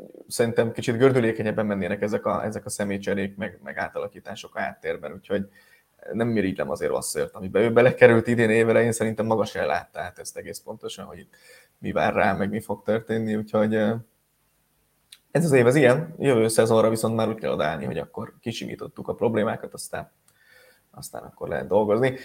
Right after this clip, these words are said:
Nyilván ugye az, hogy Overno lesz, ö, a, az első számú, hát nem, nem lesz sportigazgatói feladat igazából, de mégiscsak tulajdonképpen ő fogja átvenni a, a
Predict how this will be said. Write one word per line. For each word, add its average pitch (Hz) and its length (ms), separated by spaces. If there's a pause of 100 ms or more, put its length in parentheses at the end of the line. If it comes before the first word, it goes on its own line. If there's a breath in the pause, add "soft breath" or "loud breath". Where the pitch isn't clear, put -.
(120)
Nyilván 147 320
ugye 123 140
az, 131 160
hogy 120 140
Overno 117 340
lesz, 120 400
ö, 113 360
a, 92 580 (420)
az 98 160
első 110 280
számú, 110 380
hát 110 140
nem, - 180
nem 143 280
lesz 135 220
sportigazgatói 123 880
feladat 120 300
igazából, 117 480
de 110 80
mégiscsak 113 480
tulajdonképpen 101 400
ő 107 60
fogja 104 260
átvenni 104 360
a, 98 180 (540 soft breath)
a - 720